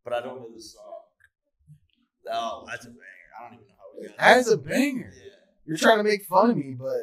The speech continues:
Speaker 1: No,
Speaker 2: with
Speaker 1: I
Speaker 2: some
Speaker 1: feel like,
Speaker 2: bangers.
Speaker 1: yeah, no, I, I don't know why I feel like you listen to that kind of, kind of
Speaker 2: Will Smith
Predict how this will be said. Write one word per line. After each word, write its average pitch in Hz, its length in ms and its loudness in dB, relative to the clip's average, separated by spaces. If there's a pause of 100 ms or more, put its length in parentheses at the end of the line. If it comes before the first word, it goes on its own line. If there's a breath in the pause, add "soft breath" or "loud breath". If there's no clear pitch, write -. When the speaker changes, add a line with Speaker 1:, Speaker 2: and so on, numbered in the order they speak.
(140)
Speaker 1:
No, 214 420 0
Speaker 2:
with 160 180 -4
Speaker 1:
I 190 60 2
Speaker 2:
some 151 140 -6
Speaker 1:
feel - 20 -12
like, 160 100 -4
Speaker 2:
bangers. 120 400 0
Speaker 1:
yeah, 165 200 -14
no, 190 60 -12 (100)
I, 160 100 -4 (580 soft breath)
I 135 40 -8
don't 147 160 -8
know 139 100 -10
why 127 160 -12
I - 40 -18
feel 127 160 -20
like 113 140 -20
you 101 140 -20
listen 101 220 -20
to - 80 -20
that 98 240 -20
kind - 140 -20 (340)
of, - 80 -20
kind - 20 -20
of 147 60 -14
Speaker 2:
Will 262 300 6
Smith 262 400 -4